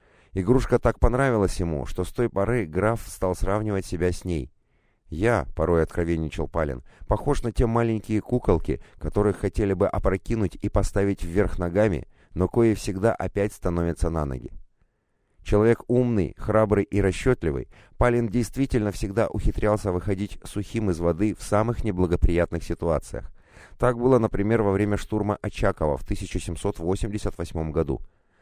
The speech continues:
Тогда он, будучи уже генерал-майором, командовал колонной, которая должна была первой начать атаку на турецкую крепость и захватить земляные укрепления с сильной артиллерией, расположенные между Очаковым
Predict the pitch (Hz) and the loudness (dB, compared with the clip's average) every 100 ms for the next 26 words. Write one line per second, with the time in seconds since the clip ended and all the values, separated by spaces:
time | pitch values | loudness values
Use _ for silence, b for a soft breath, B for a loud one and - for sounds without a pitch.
0 | _ - 90 98 - 110 98 69 82 90 | _ -2 2 2 2 0 0 -2 -2 -2
1 | - 90 87 95 87 92 95 98 90 85 | 0 -2 2 0 0 0 2 2 0 0
2 | 92 101 71 b b - 101 120 120 117 | 0 0 -2 b b -4 0 2 2 2
3 | 107 - 98 104 113 90 76 87 98 98 | 2 2 0 2 2 0 -2 -2 0 2
4 | 95 - 101 101 95 110 101 104 98 107 | 0 -2 0 0 0 -2 2 2 2 2
5 | 110 104 95 - 101 92 - 95 - 92 | 2 2 0 0 0 0 -2 -4 -2 -4
6 | 85 90 92 90 87 80 95 110 82 - | -2 -2 -2 -2 -4 -2 -2 0 0 -2
7 | - B B 113 120 - 117 143 - - | -16 B B 0 2 2 0 0 -2 -4
8 | 95 107 107 113 123 120 101 104 92 107 | -2 0 0 2 0 0 -4 -4 -4 -2
9 | 113 110 104 - - 107 101 98 - - | -2 0 -2 -2 -4 -2 0 -2 -2 -4
10 | 113 107 104 82 76 - - - 85 95 | -2 0 2 2 0 -2 -6 -2 -2 0
11 | 87 87 87 85 85 - 90 110 104 80 | 0 -2 0 -2 -4 -4 -4 -4 -2 -2
12 | 73 | -4